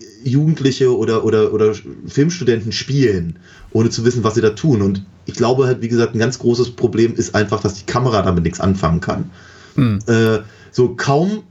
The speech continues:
Speaker 1: kaum sieht man dann eben den Hard Man da irgendwie die, an die Wand hauen und die Frau schreien,
Speaker 2: <laughs>
Speaker 1: was auch wiederum sehr intensiv sein könnte, aber
Speaker 2: Hm.
Speaker 1: ehrlicherweise nur lächerlich wirkt. Aber kaum sind diese,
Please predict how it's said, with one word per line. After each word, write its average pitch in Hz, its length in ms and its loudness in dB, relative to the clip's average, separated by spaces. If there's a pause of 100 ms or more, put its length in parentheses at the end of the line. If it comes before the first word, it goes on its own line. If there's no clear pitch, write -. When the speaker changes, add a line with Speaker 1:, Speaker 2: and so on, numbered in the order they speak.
(100)
Speaker 1:
kaum 151 320 0
sieht 131 320 -4
man 151 180 2
dann 143 180 0
eben 135 280 0
den 123 420 0
Hard 131 240 0
Man 117 340 2
da 123 180 2
irgendwie 120 300 0
die, 110 140 0 (140)
an 117 100 2
die 107 120 2
Wand 160 320 0 (120)
hauen 101 380 2
und 123 100 -2
die 117 60 -2
Frau 123 280 0
schreien, 98 560 -2 (340)
Speaker 2:
<laughs> - 340 -20
Speaker 1:
was 139 460 -2 (140)
auch 196 280 0
wiederum 110 440 2 (580)
sehr 151 340 0
intensiv 135 500 0
sein 113 380 0
könnte, 156 580 0
aber 120 180 2
Speaker 2:
Hm. 113 80 2
Speaker 1:
ehrlicherweise 123 440 0
nur 104 120 2
lächerlich 98 500 0
wirkt. 117 260 0 (240)
Aber 143 120 0
kaum 254 440 0
sind 190 240 -2
diese, 151 280 0